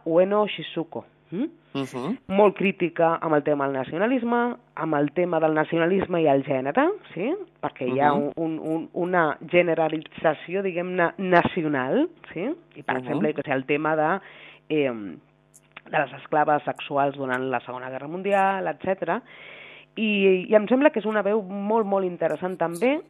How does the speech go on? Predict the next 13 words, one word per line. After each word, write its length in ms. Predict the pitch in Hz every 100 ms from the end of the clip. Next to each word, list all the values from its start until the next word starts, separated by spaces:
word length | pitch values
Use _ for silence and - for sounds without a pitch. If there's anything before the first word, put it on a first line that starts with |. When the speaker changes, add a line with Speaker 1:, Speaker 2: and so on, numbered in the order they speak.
| _
Speaker 1:
de 200 | 160 170 160
cara 180 | 185 214
al 80 |
que 220 | 214 175 208
és 100 | 185
la 100 | 156
perspectiva, 760 | - - 143 - 185 202 214 -
eh, 460 | 135 131 135 139 143
feminista. 680 | - 143 147 156 - - 110 - _ 165
Mm? 120 | 269 -
Ueno 320 | 165 190 202
Shizuko, 400 | 185 - 120 117
Speaker 2:
Mhm. 140 | 117